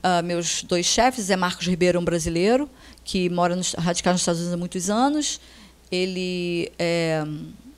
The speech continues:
uma pessoa que trabalha com salivas de insetos hematófagos, todas as salivas, porque essa, a saliva é uma injeção farmacológica, né? Porque quando o inseto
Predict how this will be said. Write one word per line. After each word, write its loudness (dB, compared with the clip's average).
uma -2
pessoa 0
que -8
trabalha 0
com -4
salivas 2
de -4
insetos -2
hematófagos, -2
todas 4
as 2
salivas, 0
porque 0
essa, 2
a -2
saliva 2
é 4
uma -2
injeção -2
farmacológica, 0
né? -2
Porque 0
quando -2
o 0
inseto -2